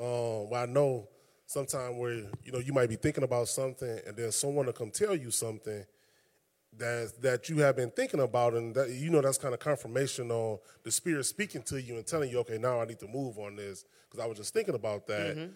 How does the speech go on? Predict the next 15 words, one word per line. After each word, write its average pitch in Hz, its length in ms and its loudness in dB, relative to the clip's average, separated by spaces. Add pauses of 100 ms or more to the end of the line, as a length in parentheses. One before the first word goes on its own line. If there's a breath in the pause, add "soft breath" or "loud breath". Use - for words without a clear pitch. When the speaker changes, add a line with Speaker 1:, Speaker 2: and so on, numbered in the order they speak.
(120)
Speaker 1:
but 110 100 -4
I - 20 -2
was 107 160 -4
praying 214 300 4
about 110 320 -4
it." 101 240 -8
And 107 80 -14
then 113 100 -6
sometime 135 300 -2
when 117 100 0
a - 20 -6
person 104 280 -6
come 143 200 -4
to 131 140 -6
you, 110 260 -12